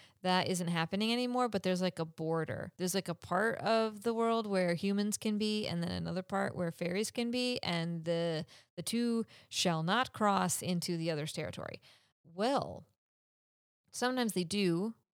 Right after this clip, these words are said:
and humans are afraid of fairies 'cause they used to kill them and enslave them.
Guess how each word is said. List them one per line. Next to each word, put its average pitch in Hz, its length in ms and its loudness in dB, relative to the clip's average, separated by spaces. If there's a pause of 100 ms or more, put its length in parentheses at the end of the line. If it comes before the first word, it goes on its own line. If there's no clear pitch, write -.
(800)
and 190 160 2
humans 196 640 0 (160)
are 180 160 0
afraid 214 300 -2
of 185 100 -2
fairies 175 380 0
'cause 175 160 -6
they 180 80 -4
used 175 160 -4
to 175 60 -8
kill 185 260 0
them 175 340 -6 (300)
and 180 140 0
enslave 170 480 0
them. 208 300 -4